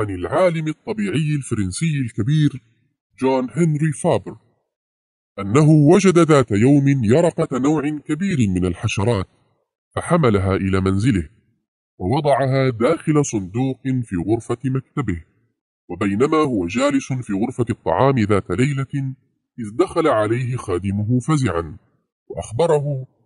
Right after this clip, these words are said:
أن غرفة مكتبه امتلأت بفوج كبير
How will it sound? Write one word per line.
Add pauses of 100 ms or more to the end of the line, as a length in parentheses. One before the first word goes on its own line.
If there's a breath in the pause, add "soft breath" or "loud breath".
(340)
أن
غرفة
مكتبه
امتلأت
بفوج (200)
كبير